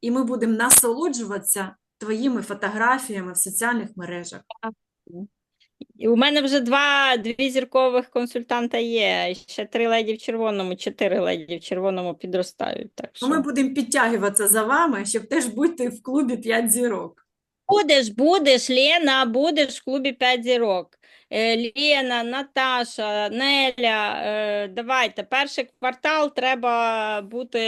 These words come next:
Speaker 2: е, бо як ото кажуть, е, я з Маргаритою Пшенічною спілкувалась, коли була зйомка кліпу, от, і вона каже: «Я ж, каже, не дочитала умови. Я ж, каже, думала, що для того, щоб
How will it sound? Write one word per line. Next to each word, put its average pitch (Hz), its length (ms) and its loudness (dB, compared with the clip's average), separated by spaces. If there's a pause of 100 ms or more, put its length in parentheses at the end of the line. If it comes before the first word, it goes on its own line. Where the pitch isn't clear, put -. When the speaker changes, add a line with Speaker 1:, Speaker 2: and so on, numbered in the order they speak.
(200)
Speaker 2:
е, 202 340 0 (320)
бо - 80 0
як 240 140 2
ото 247 180 -2
кажуть, 226 480 0
е, 214 380 -2 (340)
я 226 180 2
з 233 40 -2
Маргаритою 262 640 -2
Пшенічною 202 600 -6
спілкувалась, 302 760 0
коли 214 260 -2
була 208 640 0
зйомка 190 760 -4 (220)
кліпу, 185 400 -4 (380)
от, 180 440 0
і 196 360 2
вона 226 220 0
каже: 220 400 -2 (200)
«Я 285 280 0
ж, - 140 -8
каже, 330 240 0
не 311 140 2
дочитала 294 680 -2 (200)
умови. 240 400 0 (320)
Я 302 100 4
ж, 311 60 -8
каже, 311 240 -2
думала, 262 440 0
що 247 140 -10
для 240 140 -2
того, 277 380 0
щоб 240 260 -8